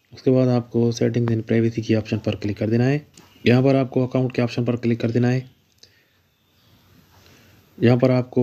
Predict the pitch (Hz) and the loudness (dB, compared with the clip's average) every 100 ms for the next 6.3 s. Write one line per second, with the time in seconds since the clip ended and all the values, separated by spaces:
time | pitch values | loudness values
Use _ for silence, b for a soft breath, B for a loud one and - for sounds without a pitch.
0 | 123 110 120 127 - 120 123 - 113 107 | 0 0 -2 -2 0 0 0 -2 -4 -2
1 | 117 120 120 120 120 120 117 113 - 117 | -2 -2 -4 -4 -2 -2 -4 -4 -4 -4
2 | 120 113 - 113 120 113 120 127 127 _ | -2 -4 -4 -4 -2 0 0 0 -4 _
3 | _ _ - 117 117 120 120 110 117 123 | _ _ -6 -2 0 0 0 0 0 0
4 | - 120 117 120 120 120 - 113 110 110 | 0 0 0 -2 -2 -2 -2 -2 -2 0
5 | 117 120 117 - 113 113 113 - 117 117 | 0 0 -2 -14 -6 -2 -2 -2 0 0
6 | 117 110 110 | 0 -2 -4